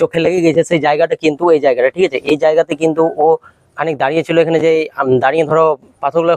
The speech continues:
খুঁচে নামায়, ঠিক আছে, মেশিনের মধ্যে। সেখানে কিন্তু ও কি করেছিল, এই সাইডে যে পাথরগুলো পড়ে আছে, এই পাথরগুলো দু একটা করে এখানে দিছিল, ঠিক আছে। আর দেওয়ার পরে এই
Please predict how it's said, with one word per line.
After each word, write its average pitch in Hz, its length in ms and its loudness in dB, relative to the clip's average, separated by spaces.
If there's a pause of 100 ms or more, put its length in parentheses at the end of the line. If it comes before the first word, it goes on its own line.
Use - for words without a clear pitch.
খুঁচে 156 240 -2
নামায়, 151 240 -2
ঠিক 185 120 0
আছে, 151 120 -2
মেশিনের 156 300 0
মধ্যে। 139 200 -2 (400)
সেখানে 165 220 0 (100)
কিন্তু 175 220 0 (380)
ও - 80 0
কি 190 200 -6
করেছিল, 185 300 0 (100)
এই 175 100 -4
সাইডে 165 340 -2
যে 180 120 2
পাথরগুলো 175 420 0
পড়ে 170 160 4
আছে, 156 140 -6
এই 165 100 -2
পাথরগুলো 165 400 0
দু 151 60 -2 (120)
একটা 170 180 -4
করে 170 160 0
এখানে 180 220 0
দিছিল, 160 220 -4 (120)
ঠিক 190 140 0
আছে। 156 100 -4 (440)
আর 147 80 0 (140)
দেওয়ার 165 280 2
পরে 185 220 0
এই 180 60 2